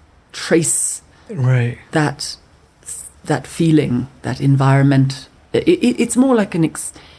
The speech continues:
Speaker 1: an environmental project <laughs> rather than a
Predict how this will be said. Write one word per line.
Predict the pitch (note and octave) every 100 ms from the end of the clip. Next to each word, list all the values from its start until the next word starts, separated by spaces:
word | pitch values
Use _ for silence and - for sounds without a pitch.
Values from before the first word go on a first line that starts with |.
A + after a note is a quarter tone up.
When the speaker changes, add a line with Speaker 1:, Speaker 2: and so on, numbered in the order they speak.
| _ _ - - - -
Speaker 1:
an | E3
environmental | D#3+ E3 D#3+ D#3 D3+ D3 D3 D#3 C3+ - - _ _
project | D3+ C#3+ - - -
<laughs> | A#2+
rather | C#3+ D#3+
than | E3+ D#3+
a | D3+ -